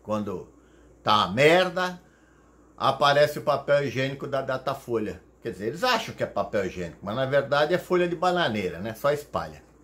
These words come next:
o Dória. Só espalha o Dória. Bom, aí vem, nós criamos, a notícia principal.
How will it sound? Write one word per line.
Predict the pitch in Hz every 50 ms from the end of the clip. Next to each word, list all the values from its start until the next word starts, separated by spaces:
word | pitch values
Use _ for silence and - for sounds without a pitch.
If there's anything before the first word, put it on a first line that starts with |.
| - - - - _ - _ -
o | - 101 104
Dória. | 95 87 92 85 78 76 76 76 - - - _ _ _
Só | - 107
espalha | 127 147 - - 139 143 147 151
o | 151
Dória. | - 78 - - - - - - - _ - - - - -
Bom, | 107 98 - - - - - - - - - - - -
aí | - 123 143 160 185
vem, | 180 175 175 151 117 101 85 - - _ _ _ _ _ _ _ _ _ _ -
nós | 110 117 127 -
criamos, | - - 151 135 127 127 127 139 - 120
a | 131
notícia | 135 143 139 139 - - 139 135 - - 180 180 - - - _ _ -
principal. | 147 156 214 208 - 220 - - - - 110 113 123 127 - - - -